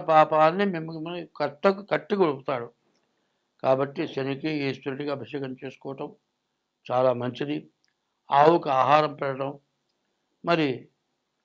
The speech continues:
అన్నదానం చేయటం, ఇట్లాంటివి చేసుకొని శనికి పంతొమ్మిది వేల జపం చేయించుకొని నల్ల నువ్వులు దానం ఇవ్వండి. ఈ మకర రాశి వాళ్ళకి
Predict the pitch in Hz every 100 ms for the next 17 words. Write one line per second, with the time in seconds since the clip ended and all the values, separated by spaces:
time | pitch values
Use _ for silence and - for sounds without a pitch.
0 | _ 135 147 185 185 170 151 135 139 135
1 | 143 143 _ _ _ _ _ _ _ 147
2 | 131 139 139 127 143 131 - 151 151 -
3 | _ _ _ _ _ _ _ - 156 175
4 | 185 180 139 156 175 180 165 165 151 139
5 | 151 151 151 143 139 160 156 160 - _
6 | _ _ _ _ _ - 135 139 165 196
7 | 190 175 151 143 143 143 135 139 143 143
8 | _ _ _ _ _ _ _ - 143 131
9 | 147 151 156 139 143 147 143 156